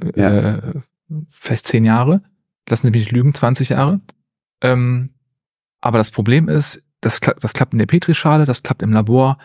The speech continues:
Speaker 2: Wie kriegen wir das in die Industrie transferiert? In den großen Maßstab, wo man auch diese Volumeneffekte hat, dass das günstiger wird. Und da kommen wir ins Spiel, weil wir das jetzt so hinbekommen, dass die Zellen sich da auch wohlfühlen im großen System.
Speaker 1: Mhm, klar.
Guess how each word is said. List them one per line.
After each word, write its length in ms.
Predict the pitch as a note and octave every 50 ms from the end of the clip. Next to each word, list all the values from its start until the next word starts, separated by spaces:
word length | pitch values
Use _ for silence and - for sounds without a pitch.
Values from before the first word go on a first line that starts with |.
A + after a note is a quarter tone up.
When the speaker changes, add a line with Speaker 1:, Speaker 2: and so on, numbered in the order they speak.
| _ _ _ _ _ -
Speaker 2:
Wie 140 | B2+ C3 A#2+
kriegen 280 | - - C3 B2+ A#2+
wir 80 | A#2 G#2+
das 180 | G#2+ A2 -
in 100 | - -
die 60 | A2+ A2
Industrie 540 | A2 A2 G#2+ - - - A#2 G#2+ A2 - -
transferiert? 680 | - - - A2+ - - - - A2 - G2+ - - - _ _ _ _ _
In 100 | - A#2+
den 100 | A#2+ A#2
großen 360 | A2 G#2 A2 A#2 A2 - A#2+ A2
Maßstab, 460 | A2 A2 A2 - - A#2 G#2 G2+ - _ _ _ _ -
wo 80 | - B2+
man 140 | B2 A#2+ A#2
auch 120 | - A2+
diese 220 | - - A#2 G#2 A2
Volumeneffekte 680 | A2+ A2+ A#2 A#2 A#2+ B2 - - - A#2+ A2+ - A#2+ A2
hat, 120 | - -
dass 120 | G#2 -
das 160 | - G2+ - -
günstiger 440 | G#2+ A2 A2 - - - - -
wird. 240 | - - - - _ _ _ _ _ _
Und 180 | - B2 G#2+ A#2
da 80 | A2
kommen 280 | A2 - - A2+ G#2+ G#2+
wir 100 | G#2+ G#2
ins 120 | G#2 -
Spiel, 200 | - - F#2+ G#2
weil 80 | G#2+ G2
wir 80 | G2
das 360 | - - F#2+ - - - - _ _ _ _ _ _ _ -
jetzt 300 | - G#2+ - - - -
so 200 | - A#2 A2 - _ _ _ _ _ _ -
hinbekommen, 500 | - B2 A#2+ A2+ G#2+ - - A#2 A2 G#2
dass 100 | G#2 -
die 100 | G#2+ -
Zellen 300 | - - - G#2 G2+ G2+
sich 100 | G2+ -
da 100 | - A2+
auch 120 | A2 -
wohlfühlen 340 | - G2 - - - - -
im 80 | -
großen 280 | A#2+ - - - - D#3+
System. 340 | C3 - - - - - -
Speaker 1:
Mhm, 320 | - F2+ G2 A2 A2+ - -
klar. 300 | - - G2+ G2+ G2+